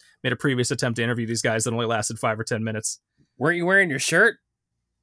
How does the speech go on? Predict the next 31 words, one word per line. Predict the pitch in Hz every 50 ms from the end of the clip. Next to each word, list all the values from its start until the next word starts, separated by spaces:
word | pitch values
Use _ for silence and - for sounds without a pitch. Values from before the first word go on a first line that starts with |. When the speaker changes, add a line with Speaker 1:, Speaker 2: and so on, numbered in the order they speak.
| _ -
Speaker 1:
I | 120 110
was | 113 110
wearing | 127 131 127 117 107
my | 98
shirt. | 92 - - 127 101 90 - _ _ _ _ _ _ -
Speaker 2:
Yeah. | 170 202 220 185 117 82 - _ _ _ -
Speaker 1:
And | 131 165 165 -
so | - 214 190 165 -
she | - - 240 214 - -
Speaker 2:
<laughs> | - -
Way | 196 233
to | 254 233
rep. | 202 156 113 - - _ _ _ _ _
Speaker 1:
<laughs> | _ 247 294 254 - -
That's | 160 165 - 190
right. | 175 147 - 147
I'm | 165 175 190 180 180 170
always | 175 180 175 170 156 -
repping | 160 147 - 151
the | 135 123
shirts. | - - 120 110 - - - - 110 -
So | - - 170 160
she, | 156 - - 214 220 226 226 226 220 180 - 190
at | 170 156
some | - 175 156 160
point, | 156 175 151 131 -
turns | - 170 143 147 135
around | 139 135 135 131 131 123
and | 120 127
sees | - - 131 127 123 120 131
me. | 156 180 170 135 123 127 -